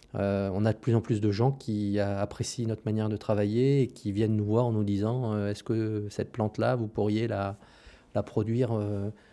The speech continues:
par chez vous ? » Parce que, euh, aujourd'hui, on travaille avec une filière, euh, qui est pas présentable, quoi. Donc en fait, euh, on,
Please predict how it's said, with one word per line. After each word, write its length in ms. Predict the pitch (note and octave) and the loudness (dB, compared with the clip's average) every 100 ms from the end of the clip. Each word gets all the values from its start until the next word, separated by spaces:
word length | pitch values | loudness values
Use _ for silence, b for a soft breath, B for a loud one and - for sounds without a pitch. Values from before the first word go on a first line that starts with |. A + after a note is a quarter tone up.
| b _ - | b _ -4
par 160 | - | 0
chez 140 | B2 G#2 | 4 4
vous ? » 200 | A#2+ C#3+ | 2 2
Parce 180 | A2+ - | 0 0
que, 140 | - | 2
euh, 800 | A2+ B2 G#2+ G2 G2 G2 G2+ G2+ | 4 4 4 2 0 -2 -2 -4
aujourd'hui, 320 | G2+ G2+ G#2 | -2 0 0
on 40 | A#2+ | 0
travaille 220 | - G#2+ | 2 0
avec 140 | G#2 | 0
une 80 | G2 | -2
filière, 400 | F#2 G#2 A2 B2 | -2 0 0 0
euh, 160 | A2+ G2+ | -2 -4
qui 120 | - | -6
est 40 | |
pas 100 | G#2+ | -6
présentable, 460 | - G2+ A2+ G#2+ - | -4 -2 -2 -2 -6
quoi. 100 | - - b - | -10 -20 b -2
Donc 160 | A#2+ A#2+ | 0 4
en 60 | |
fait, 260 | A2+ C#3+ C#3+ | 4 4 4
euh, 300 | A#2 A2 A2 B B | 4 4 2 B B
on, 580 | G#2 G#2 G#2 G#2 G#2 G#2+ | 2 4 6 6 4 2